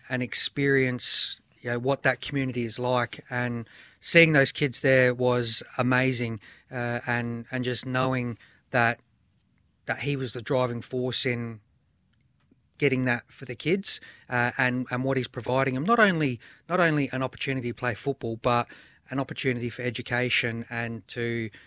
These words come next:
help develop young Indigenous kids to be better role models in the community and better leaders within the, the wider community. Uh, but the time that we spent in, in Alice Springs, he was taking me around to,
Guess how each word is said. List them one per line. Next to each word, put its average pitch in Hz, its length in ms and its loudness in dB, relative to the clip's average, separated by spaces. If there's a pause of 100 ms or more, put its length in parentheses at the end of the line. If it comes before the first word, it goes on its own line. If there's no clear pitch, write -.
(120)
help 139 280 -2 (100)
develop 127 600 -2 (360)
young 127 280 0
Indigenous 120 480 -4
kids - 320 -6
to 120 120 -10
be 120 440 -2 (680)
better 123 380 4 (680)
role 123 240 2
models 123 320 -2
in 120 80 -2
the 113 80 -6
community 123 680 -6
and 117 360 -2 (160)
better 120 180 0
leaders 120 680 0
within 120 280 -4
the, 113 220 -4
the 123 80 -4
wider 117 240 -2
community. 123 480 -6 (400)
Uh, 123 200 2
but 131 360 2
the 151 80 0
time 160 280 4
that 139 100 0
we 131 60 -2
spent 131 400 2
in, 123 260 -4
in 131 140 -2
Alice 123 240 0
Springs, 135 360 0
he 127 120 -2
was 120 160 -2
taking 139 340 0
me 123 120 -2
around 123 340 0
to, 113 260 0